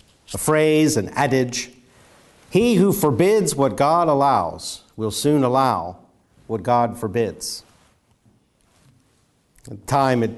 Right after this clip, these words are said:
seemed rather catchy, but, uh, you know, over the years, as I've observed, uh, what goes on in different churches, what's gone on in the history of the church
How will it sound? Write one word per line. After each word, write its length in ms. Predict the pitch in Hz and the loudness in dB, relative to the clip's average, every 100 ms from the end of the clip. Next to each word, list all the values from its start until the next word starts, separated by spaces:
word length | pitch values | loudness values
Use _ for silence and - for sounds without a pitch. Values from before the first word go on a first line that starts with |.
| - - | -14 -20
seemed 260 | - 135 120 | -4 -2 0
rather 220 | 120 110 | 0 -2
catchy, 540 | - 127 120 113 110 110 _ _ _ _ _ _ _ _ _ | -4 -4 -4 -10 -12 -18 _ _ _ _ _ _ _ _ _
but, 300 | 104 101 98 | -6 -6 -4
uh, 280 | 104 101 98 98 - _ _ _ _ _ _ _ | -4 -4 -4 -10 -20 _ _ _ _ _ _ _
you 60 | 127 | 0
know, 100 | 143 | 2
over 160 | 156 151 | 2 2
the 100 | 151 | 4
years, 360 | 160 165 131 | 4 4 4
as 320 | 139 131 120 | 4 2 2
I've 440 | 127 123 113 - - - _ _ _ - | 2 2 0 -8 -18 -20 _ _ _ -8
observed, 640 | 120 127 160 160 147 - - - | -4 0 2 2 0 -6 -16 -20
uh, 220 | - 123 117 110 - | -16 -14 -16 -18 -10
what 160 | 135 - | -8 -4
goes 220 | 135 123 | -2 0
on 300 | 143 151 143 | 2 2 0
in 120 | 117 | -4
different 560 | 127 135 143 135 - - | -6 -6 -8 -8 -14 -6
churches, 560 | 165 160 165 143 - | -4 -4 -6 -8 -8
what's 220 | 117 120 | -10 -10
gone 260 | - 156 175 | -2 2 2
on 480 | 165 165 165 156 156 - _ _ - | 4 2 2 -2 -8 -20 _ _ -12
in 120 | 123 | -8
the 40 | 117 | -2
history 360 | 160 160 156 | -4 -2 -4
of 60 | 131 | -4
the 80 | 131 | -4
church 520 | 151 147 147 - | -2 -2 -4 -12